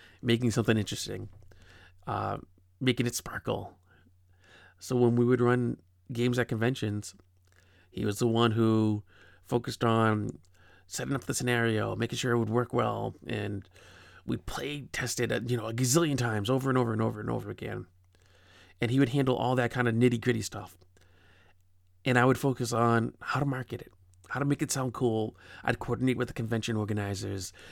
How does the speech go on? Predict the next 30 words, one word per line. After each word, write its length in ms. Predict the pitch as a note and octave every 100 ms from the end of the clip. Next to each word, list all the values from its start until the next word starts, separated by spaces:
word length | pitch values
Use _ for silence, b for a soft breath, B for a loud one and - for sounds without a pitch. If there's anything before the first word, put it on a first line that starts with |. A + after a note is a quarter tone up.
| B -
What 140 | C3
do 60 | D3
we 120 | D3
need? 460 | C#3 C#3 C3 A#2+
All 120 | B2 C3
the 100 | C3
details 380 | C3 - A#2+
for 80 | A#2+
that. 240 | A2+ G#2+ -
What 220 | C3 -
tables 360 | - B2+ B2 A#2
do 140 | A#2
we 80 | A2+
need? 260 | A2 A2+
Uh, 120 | A2+ - B B B B
what 200 | - C#3
size 440 | - - - A#2+ G#2+
do 100 | A#2+
we 80 | A2
need? 480 | A2 G#2+ G#2 G2 - - -
How 60 |
much 180 | B2 -
space? 600 | - A2+ A#2 G#2 - -
What 200 | B2+ B2
time 260 | - A2+ A2+
slots 320 | A#2 G#2+ -
do 80 | A#2+
we 80 |
wanna 280 | A2+ A2 A2
do? 420 | G#2 A2 G#2+ G2+